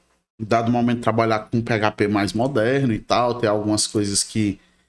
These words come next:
que eu, eu trouxe de outras, de outras tecnologias também, foi legal. E ao mesmo tempo, eu também tive essa, essa mudança pra Python, que eu tentei trazer algumas coisas e depois eu percebi que,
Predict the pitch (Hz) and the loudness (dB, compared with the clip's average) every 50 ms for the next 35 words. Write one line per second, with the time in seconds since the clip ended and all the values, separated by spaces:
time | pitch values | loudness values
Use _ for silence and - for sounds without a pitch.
0 | _ _ _ _ - 117 107 110 110 - 113 113 113 - - 139 170 175 175 - | _ _ _ _ -2 -2 -2 -2 -2 -2 -4 -4 -2 0 0 0 0 0 -2 0
1 | 147 143 143 139 143 139 127 113 - - - - _ - 107 117 113 113 117 - | 0 0 0 0 0 -2 -2 0 -2 -4 -6 -8 _ -4 -2 -2 0 0 -2 -2
2 | - 120 - - 123 117 120 113 117 117 - - - 139 135 131 123 131 131 - | -2 -4 -2 -2 -2 0 0 0 0 -2 -4 -2 -2 -2 0 0 0 -2 -2 -2
3 | - 160 175 185 170 143 123 117 120 135 180 - - - - - - - - - | 0 0 0 2 0 0 0 0 2 0 0 -4 -8 -14 -20 -20 -20 -20 -20 -20
4 | _ _ _ 127 135 139 139 151 156 160 175 180 165 175 160 156 156 160 160 160 | _ _ _ 0 0 2 2 2 0 2 0 0 0 0 0 0 0 0 0 0
5 | 208 190 180 180 180 180 196 175 175 175 - - 185 180 180 180 180 180 180 180 | 0 0 0 0 0 0 0 0 0 0 0 0 0 0 0 -2 -4 -6 -8 -10
6 | - - _ - - 151 147 151 156 151 139 127 117 - - - 127 120 117 - | -12 -10 _ -2 0 0 2 0 0 0 0 0 0 -2 -2 0 0 0 0 2
7 | - 110 107 107 110 110 117 113 - - - - - - - - _ _ _ _ | 0 2 2 2 0 -2 -4 -4 -4 -6 -16 -18 -18 -20 -20 -20 _ _ _ _
8 | _ _ _ - _ _ - 156 147 143 135 135 - - 139 139 139 - - - | _ _ _ -20 _ _ -2 0 2 2 0 -2 0 0 0 0 0 -2 0 0
9 | 156 156 151 - 165 165 175 180 - 143 147 151 151 135 139 139 147 135 135 - | 0 0 0 0 0 0 0 0 0 0 2 2 2 0 2 0 0 0 0 0
10 | - - 170 175 175 160 165 165 175 180 160 160 175 170 - 180 180 - 185 165 | 0 0 0 0 2 0 0 0 0 0 0 0 0 0 0 -2 0 0 0 0
11 | 147 143 143 - - 175 165 175 | 0 -2 -4 -4 -4 -4 -4 -4